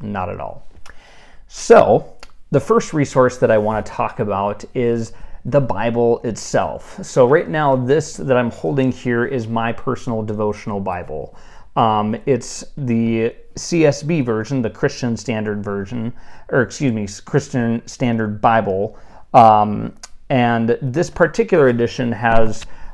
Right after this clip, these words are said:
uh, notes in the margin that I like to use to write notes, um, just questions that I have, things that I find really interesting. But, um, what I think we should all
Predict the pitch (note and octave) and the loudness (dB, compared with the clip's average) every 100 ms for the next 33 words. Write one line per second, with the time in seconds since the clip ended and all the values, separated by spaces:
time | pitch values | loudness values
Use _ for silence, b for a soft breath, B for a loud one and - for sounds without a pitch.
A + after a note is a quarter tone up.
0 | B A2 A2 B2+ E3 D3+ D3+ B2+ A#2 A2+ | B 2 4 2 0 -2 0 2 4 4
1 | A2 A#2 A2+ G#2+ A2+ A#2 A#2 - A#2+ A2 | 2 -2 -2 0 0 2 0 -2 -4 0
2 | A2 A2 G#2 - A#2 A2 A2 G#2+ G#2+ A#2+ | 0 -2 -6 -6 -4 0 0 0 0 -2
3 | A2 A2+ - - - A2 G#2 G2+ A#2 - | -2 -4 -8 -14 -6 -4 -4 -6 -8 -8
4 | - - - F#3+ F3 D#3+ D3 C#3 C#3+ C3+ | -4 -4 -4 -4 -2 0 0 0 0 0
5 | C3+ C3 B B B - F#3 D#3+ D3 C3+ | -2 -4 B B B -4 0 0 2 2
6 | C3 C3 B2+ B2 B2+ A#2+ A#2 A2+ B2 - | 2 0 0 2 2 2 -2 -8 -8 -8
7 | C3 A2 A2+ A2 G#2+ G#2 B B B B | -6 -4 -2 0 0 0 B B B B
8 | C3 A2+ G#2+ G#2+ - - - - D#3 E3+ | 4 4 2 -2 -6 -12 -20 -14 -8 2
9 | C#3+ D3+ C3+ B2+ - F3 - D#3+ C#3+ - | 4 4 2 -2 -2 -4 -4 0 0 0
10 | C3 - A#2 B2+ C3 C3+ | -4 0 0 2 2 0